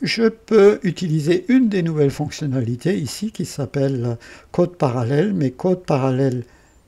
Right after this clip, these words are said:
vertical. Il suffit de cliquer dessus et voilà, pas que j'ai mes dimensions. C'est pas mal, hein ? Ah, si vous voulez faire la même chose pour les côtes internes, vous pouvez, hein, vous faites ça, ça,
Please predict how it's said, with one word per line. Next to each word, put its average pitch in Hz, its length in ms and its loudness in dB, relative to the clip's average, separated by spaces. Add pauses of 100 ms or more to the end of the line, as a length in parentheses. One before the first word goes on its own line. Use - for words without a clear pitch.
vertical. 131 840 -4
Il - 80 -18
suffit - 240 -4
de - 80 -16
cliquer 175 320 -2
dessus 165 420 -6 (680)
et 180 120 -2
voilà, 156 220 -2 (200)
pas 143 240 -4 (100)
que 160 380 -6
j'ai 123 160 -8
mes 120 120 -8
dimensions. 107 440 -14 (240)
C'est - 160 -20
pas 147 100 -6
mal, 185 260 0
hein ? 202 120 -6 (800)
Ah, 156 180 0 (100)
si - 240 -2
vous 247 140 2
voulez 214 220 4
faire - 200 -2
la 143 120 2
même 131 180 2
chose 135 640 2 (480)
pour 135 280 0
les 123 360 0
côtes 135 280 -4
internes, 170 480 -4
vous 120 60 -8
pouvez, 113 300 -8
hein, 190 220 -6 (100)
vous 127 180 -8
faites - 340 -14
ça, - 680 -4 (1900)
ça, 156 440 -6